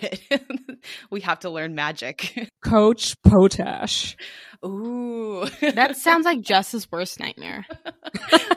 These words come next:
Speaker 1: I just think Potash should, like, learn how to ask better <laughs> questions.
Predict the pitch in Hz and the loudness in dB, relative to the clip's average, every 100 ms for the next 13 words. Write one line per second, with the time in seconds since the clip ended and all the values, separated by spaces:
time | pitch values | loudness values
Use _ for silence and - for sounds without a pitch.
0 | - 349 359 - 403 392 403 330 - 240 | -2 -4 -4 -4 -4 -4 -4 -6 -2 -4
1 | 220 - 247 214 208 190 202 196 214 190 | -4 -8 -12 -6 -6 -6 -6 -4 -2 -2
2 | 147 160 - _ 170 156 175 - 269 262 | 0 -2 -4 _ -8 -8 -10 -8 -8 -8
3 | - - - - - | -16 -8 -8 -8 -20